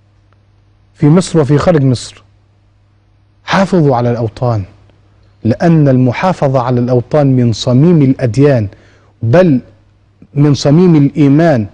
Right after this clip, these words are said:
بل من صميم مقاصد الأديان، وهكذا فعل رسول السلم والسلام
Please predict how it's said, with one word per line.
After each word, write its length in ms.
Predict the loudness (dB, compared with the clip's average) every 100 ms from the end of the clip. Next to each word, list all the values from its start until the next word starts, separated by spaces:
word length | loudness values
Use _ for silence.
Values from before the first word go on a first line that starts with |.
| -18 _ _ _ -2
بل 300 | 2 4 4
من 280 | 2 2
صميم 540 | 0 0 2 4 4 2
مقاصد 800 | 0 -2 0 0 -2 0 2 2
الأديان، 1000 | 0 -2 -4 -2 0 2 4 2 0 -2 -10 _ _
وهكذا 840 | -2 -2 2 0 0 0 0 0 0
فعل 580 | -2 -2 0 0 0 -4 -16 _ -10
رسول 680 | -4 -4 -2 -2 0 2 0 -4 _ _ -10
السلم 580 | -8 -8 -2 0 2 2
والسلام 640 | 0 -4 -4 -2 0 0